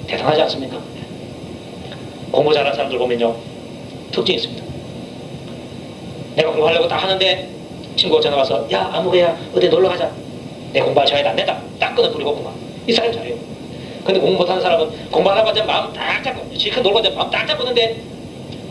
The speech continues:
놀러 가자면 "할렐루야." 하면서 이렇게 가고. 그러니까 공부 못하지. 어떤 불견을 발명을 많이 하는 사람이 있습니다.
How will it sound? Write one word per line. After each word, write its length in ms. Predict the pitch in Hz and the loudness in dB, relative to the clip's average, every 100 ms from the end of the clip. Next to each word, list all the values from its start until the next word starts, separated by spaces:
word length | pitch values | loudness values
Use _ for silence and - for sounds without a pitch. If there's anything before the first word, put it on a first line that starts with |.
| - - | -6 2
놀러 180 | 156 175 | 4 4
가자면 360 | - 156 147 - - | 2 -2 -4 -6 -2
"할렐루야." 340 | 190 285 277 - | 2 2 2 2
하면서 200 | - 165 | 2 -2
이렇게 180 | 156 - | -2 -2
가고. 180 | 143 - - - 359 - 277 294 311 - - - - - - - - - - - - - - - - - - - - - | -2 -2 -6 -6 -6 -6 -6 -8 -8 -8 -10 -10 -12 -12 -12 -12 -12 -12 -12 -12 -12 -12 -12 -12 -14 -14 -12 -12 -6 2
그러니까 320 | 247 311 311 | 4 4 2
공부 160 | 254 - | 0 -2
못하지. 440 | - - 226 240 - - - - - - - - - - - - - - - - - - - - - - - - - - - | -2 -4 -8 -10 -12 -12 -12 -12 -12 -12 -12 -12 -12 -12 -12 -12 -12 -12 -12 -12 -12 -12 -12 -12 -12 -12 -12 -12 -12 -12 0
어떤 240 | 175 202 202 | 0 0 -2
불견을 440 | 190 190 180 - | 0 2 0 -2
발명을 320 | 160 190 190 | -2 2 2
많이 140 | 190 170 | 2 0
하는 100 | 160 | 0
사람이 180 | 160 147 | 0 0
있습니다. 240 | 143 | -2